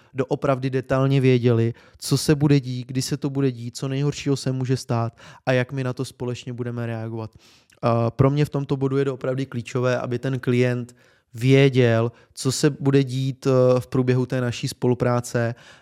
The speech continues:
a nebylo tam nějaké milé překvapení, které by potom ten náš trvalý vztah, eh, mohlo narušit. Eh, v rámci těchto bodů, eh, je to nyní za mě všechno.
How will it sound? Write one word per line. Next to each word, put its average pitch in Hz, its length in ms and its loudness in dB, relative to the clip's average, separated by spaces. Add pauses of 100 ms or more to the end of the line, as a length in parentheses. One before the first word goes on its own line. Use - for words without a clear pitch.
(140)
a 120 280 2
nebylo 120 340 -2
tam 127 180 -4
nějaké 120 440 -2
milé 123 280 -2
překvapení, 120 680 -4 (260)
které 117 280 -2
by 120 100 -2
potom 120 380 -4
ten 120 140 -2
náš 117 340 -6
trvalý 117 340 -4
vztah, - 400 -6
eh, - 320 -14 (280)
mohlo 120 360 0
narušit. 107 580 -2 (840)
Eh, - 20 2 (840)
v 123 80 -4
rámci 185 960 2
těchto 160 360 0
bodů, 175 640 2
eh, - 160 -10 (640)
je 127 160 0
to 160 540 -2 (180)
nyní 147 420 -4
za 143 120 0
mě 170 200 -4
všechno. 180 420 2